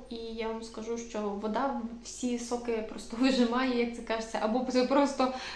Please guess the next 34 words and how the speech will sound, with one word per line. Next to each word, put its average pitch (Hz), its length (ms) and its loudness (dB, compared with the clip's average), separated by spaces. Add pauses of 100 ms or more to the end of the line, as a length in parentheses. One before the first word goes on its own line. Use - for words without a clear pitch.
(120)
е, 226 420 6
ду-, 240 240 4
дуже 285 260 8
активний 247 640 4
час, 233 420 2
е, 208 140 -2
дуже 214 240 0
проведений 214 500 0
активний 202 340 0
час 208 340 -4
забирає 208 460 0
всі 208 160 -4
сили. 285 320 0
Я 214 80 2
просто 214 300 -6
падаю 214 480 0
з - 80 -4
ніг, 262 220 -2
Ілюша 226 260 -4
також 196 320 -6
вже, 202 320 -4
здається, 202 480 -2 (360)
по 220 120 2
його 240 220 4
настрою, 233 800 2 (400)
е, 220 360 0
і 240 60 -2
поведінці, 233 520 0
здається, 220 280 -2
що 208 140 -4
він 208 80 0
також 202 240 -4
дуже 202 240 -4
втомлений. 285 600 0